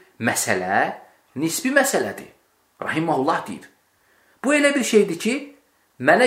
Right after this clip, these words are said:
görə zahir ola bilər, amma sənə görə gizli ola bilər. Və yaxud əksi, yəni, sənə görə zahir ola bilər, amma mənə gizlin qala bilər.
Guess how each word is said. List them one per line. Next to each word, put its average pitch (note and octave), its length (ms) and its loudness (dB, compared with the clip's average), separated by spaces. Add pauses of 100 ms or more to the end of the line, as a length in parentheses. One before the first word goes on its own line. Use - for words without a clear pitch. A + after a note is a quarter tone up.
görə E3+ 160 6
zahir D#3+ 300 4
ola G#3+ 180 2
bilər, B3 260 0 (360)
amma C#3 180 2
sənə D#3 320 0
görə D#3 240 4 (360)
gizli D3+ 280 0
ola G3 240 4
bilər. G2+ 280 0 (560)
Və C#3 120 6
yaxud G#3+ 160 2
əksi, G#3+ 560 -2 (140)
yəni, A2+ 120 -4
sənə E3+ 240 2
görə E3 200 4
zahir D#3 280 6
ola D#3 160 6
bilər, E3 360 2 (340)
amma C3 340 -2
mənə C3 320 -2
gizlin C3 480 -6
qala G#2 280 2
bilər. F2+ 500 -2